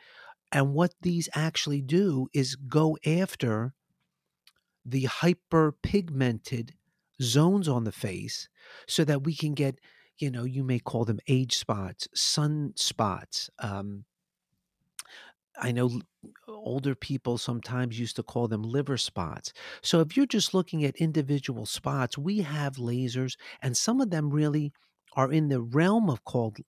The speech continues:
what we call lasers, but they're really intense pulsed lights. And we can just go after those things. We can go after reds, like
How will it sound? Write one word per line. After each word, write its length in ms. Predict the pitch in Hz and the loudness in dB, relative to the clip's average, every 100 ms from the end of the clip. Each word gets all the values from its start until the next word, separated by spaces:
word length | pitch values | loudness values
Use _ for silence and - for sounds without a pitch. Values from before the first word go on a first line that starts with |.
| _ | _
what 240 | - 113 117 | -10 -4 -2
we 80 | 117 | -2
call 240 | - 117 | 0 0
lasers, 440 | 107 107 107 123 117 | 0 -2 -2 -4 -2
but 180 | 139 - | -2 0
they're 180 | 139 | 0
really 440 | 131 143 180 180 160 | 0 0 -2 -2 -4
intense 480 | 135 - - 151 - | -6 -6 -4 -2 -4
pulsed 600 | - - 135 - - _ - | -6 -4 -4 -4 -8 _ 0
lights. 600 | 131 143 98 - - - - - - - | 4 4 2 -4 -6 -6 -12 -16 -16 0
And 140 | 160 175 | 4 6
we 140 | 254 | 6
can 140 | 262 | 4
just 200 | 214 190 | 4 2
go 220 | - 180 170 | 4 4 4
after 320 | 170 - 151 | 2 2 0
those 420 | 131 147 165 - | 4 4 4 0
things. 280 | - 110 113 | -6 -8 -2
We 60 | 175 | -2
can 120 | 170 | -2
go 200 | 156 151 | 2 4
after 240 | 147 - | 2 0
reds, 640 | 127 139 156 147 110 - - | -4 4 6 6 4 -2 -8
like 320 | 117 113 - | -6 -6 -8